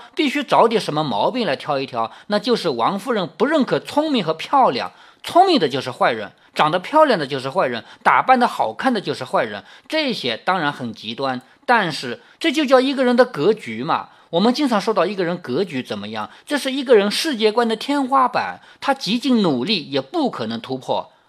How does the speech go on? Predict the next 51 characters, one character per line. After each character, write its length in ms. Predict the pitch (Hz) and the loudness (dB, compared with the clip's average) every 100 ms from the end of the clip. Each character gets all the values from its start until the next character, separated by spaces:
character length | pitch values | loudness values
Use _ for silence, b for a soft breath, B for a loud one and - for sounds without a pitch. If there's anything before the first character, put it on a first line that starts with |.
| b | b
而 140 | 139 185 | -2 -2
格 300 | - 131 226 | -2 0 0
局 220 | - 180 | 0 -8
本 320 | 180 117 101 | -6 -8 -8
身， 260 | - 190 190 B | -4 -4 -6 B
像 220 | B 196 | B -2
王 180 | 127 175 | 2 2
夫 140 | 226 285 | 2 -2
人 160 | 233 | -2
这 80 | 208 | 0
样 160 | 175 135 | -2 -2
年 180 | 120 | -4
纪 140 | 165 185 | -4 -4
的 80 | 139 | -4
夫 260 | - 220 | -4 -4
人 180 | 214 113 - | -2 -2 -8
是 160 | - - | -10 -8
不 280 | 180 285 240 | -6 -4 -4
可 180 | - 110 | -4 -6
能 140 | 127 | -6
改 240 | 135 90 | -4 -6
变 180 | 87 160 | -4 -6
了。 200 | 113 92 _ b b b | -6 -10 _ b b b
而 160 | 214 | 2
且 160 | - 240 | 4 4
我 160 | 151 | 4
们 140 | 127 147 | 0 -2
多 240 | - 302 | -2 -2
次 120 | 269 185 | -2 -6
提 160 | - | -6
到 160 | 185 165 | 0 2
过， 240 | 127 120 B B | 2 -2 B B
其 320 | - 240 285 | -4 -2 -2
实 140 | 214 | -2
在 180 | 185 208 | 0 0
贾 260 | - 110 107 | 2 0 0
家， 300 | 175 175 - B | 0 0 0 B
贾 320 | - 131 139 240 | -6 -2 4 4
母 220 | 277 143 | 4 2
的 100 | 165 | 0
格 300 | - 123 131 | -2 0 0
局 240 | 123 117 | 0 -6
是 240 | 117 - 131 | -6 -6 -6
在 200 | - 139 | -6 -6
他 160 | - | -4
们 120 | 170 139 | -4 -2
家 140 | 139 | -4
最 200 | - 208 | -2 -2
高 360 | 185 190 175 165 | 0 2 2 0
的 100 | 127 | -2
嘛， 180 | 98 | -6